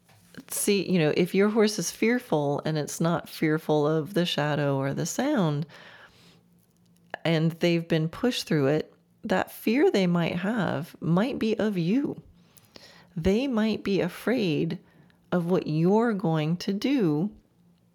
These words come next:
when they're in the arena. So it might have started out as, "Ugh, I just don't wanna work today," because we always have to work so hard and you're always so tense and you're always so restrictive. In the arena,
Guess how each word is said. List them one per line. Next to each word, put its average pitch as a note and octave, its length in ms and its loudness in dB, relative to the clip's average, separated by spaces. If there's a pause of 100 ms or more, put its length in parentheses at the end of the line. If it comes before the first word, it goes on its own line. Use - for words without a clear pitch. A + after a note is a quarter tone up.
(340)
when E3 260 2
they're F3+ 140 0
in D3 160 0
the E3 120 0
arena. A#3+ 460 0 (920)
So - 180 0
it - 80 0
might F#3 320 0
have F3+ 200 -4
started G3 560 2
out G#3 500 2
as, D#3 420 -2
"Ugh, G3+ 220 2 (140)
I D#3+ 120 -2
just D#3 240 -4
don't C#3 160 -4
wanna C#3+ 220 -4
work A3 260 -2
today," D3+ 500 0 (380)
because D#3 320 -2
we D3 100 0
always D3 240 0
have C#3+ 120 -4
to D3+ 100 -2
work B3 240 2
so F#3 180 2
hard E3 340 2
and C#3 100 -2
you're C#3 120 -2
always D3 240 0
so - 100 -4
tense A#3 520 0
and C#3 100 -2
you're C#3 100 -2
always C#3+ 240 -2
so - 100 -2
restrictive. F3+ 800 0 (640)
In D3+ 200 -2
the D3+ 120 0
arena, F#3+ 580 2